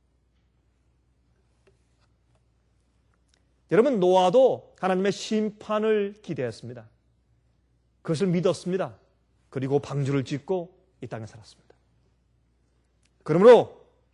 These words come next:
사실은 노아도 예수님을, 예수님의 오심을 기다리고 고대한 자였습니다. 예수님의 재림은 어떤 의미에서 심판입니다. 예수님의 재림은 은혜 시간이 끝난 다음에, 칠장이 떨어진 다음에, 그 다음에 임하는 것이기 때문에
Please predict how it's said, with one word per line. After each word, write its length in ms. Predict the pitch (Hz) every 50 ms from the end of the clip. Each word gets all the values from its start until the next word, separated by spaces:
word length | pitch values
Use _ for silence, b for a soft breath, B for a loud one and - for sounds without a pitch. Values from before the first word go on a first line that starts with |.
| _ _ _ _ _
사실은 480 | - - 160 165 - 180 208 214 196
노아도 680 | 175 190 202 220 220 214 202 226 226 226 220 208 - - _ _ _ -
예수님을, 720 | 151 180 185 - - 202 202 202 202 208 208 202 196 196 185 - - _ _ _ _ -
예수님의 420 | 170 170 - - - 196 190 190 -
오심을 520 | 185 175 160 - 202 196 202 196 190 - -
기다리고 600 | - - 208 175 240 233 233 240 233 208 247 254
고대한 480 | - - - 247 233 262 262 240 233 226
자였습니다. 560 | 226 214 208 170 - 208 214 233 214 147 - b b b b b
예수님의 500 | 156 185 196 190 - 233 233 233 220 220
재림은 680 | - 170 160 165 180 190 190 226 262 285 330 359 370 381
어떤 240 | 233 - - 233 220
의미에서 340 | 220 214 214 214 - 269
심판입니다. 680 | 247 - - 254 240 214 - 190 185 208 240 254 214 - _ _ _ _ _ - b b b b
예수님의 320 | 180 190 - - 247 254
재림은 460 | - - 190 208 240 247 320 302 254 -
은혜 220 | 220 226 247 240 233
시간이 240 | - 240 240 247 247
끝난 400 | - 262 233 226 233 233 233 220
다음에, 340 | 226 226 226 233 247 240
칠장이 720 | 220 - - 277 247 - - 269 240 226 226 226 226 190 - - _ _ _ _ _ _ _ _
떨어진 380 | - 226 214 208 196 226 214 190
다음에, 300 | 208 202 202 202 208 202
그 200 | 202 - 180 175
다음에 280 | 185 196 226 262 277 233
임하는 260 | 208 185 175 175 175
것이기 240 | 170 156 - 170 151
때문에 280 | 170 151 165 170 156